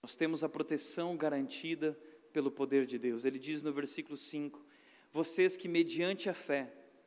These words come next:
são protegidos pelo poder de Deus até chegar a salvação prestes a ser revelada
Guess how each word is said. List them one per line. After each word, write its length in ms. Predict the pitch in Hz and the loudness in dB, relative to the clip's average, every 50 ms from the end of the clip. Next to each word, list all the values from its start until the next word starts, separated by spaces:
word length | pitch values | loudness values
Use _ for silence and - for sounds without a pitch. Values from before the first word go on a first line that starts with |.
| _ _ _ _ _ _ _ _ | _ _ _ _ _ _ _ _
são 320 | - - - - 180 175 | -6 -4 -2 0 0 0
protegidos 1120 | 170 180 190 196 190 - - 196 185 170 131 131 - 165 196 214 220 190 151 143 135 - - | 2 4 4 4 4 4 4 4 4 4 2 -2 -4 -2 0 0 0 0 -2 -4 -4 -4 0
pelo 200 | - 170 165 160 | 2 2 4 4
poder 420 | 165 165 156 160 151 160 175 185 | 4 2 2 4 6 8 8 8
de 140 | 175 175 165 | 8 4 0
Deus 460 | 147 139 139 143 139 135 - - - - - - - - | 0 2 4 4 4 2 0 -4 -8 -10 -14 -18 -20 -8
até 520 | - 147 143 - - - 175 175 180 190 185 | -6 -4 -4 -4 -2 2 6 6 6 6 4
chegar 560 | 180 - - 170 147 139 143 147 156 160 165 | 2 0 0 0 0 2 2 0 2 0 -2
a 40 | 156 | -4
salvação 760 | - - 165 147 135 135 131 - - - 151 147 151 151 147 - - | -2 0 0 0 2 0 -2 -2 -2 -2 -2 -2 -4 -4 -6 -6 -2
prestes 500 | 160 147 151 151 156 151 - - 131 139 | 0 2 2 2 2 0 -4 -8 -8 -6
a 60 | 127 | -6
ser 320 | - - - 165 160 160 | -4 -4 -2 0 0 0
revelada 720 | 147 147 143 123 135 131 127 135 139 143 143 139 143 139 | 0 0 0 0 0 0 0 0 0 0 -2 -2 -4 -4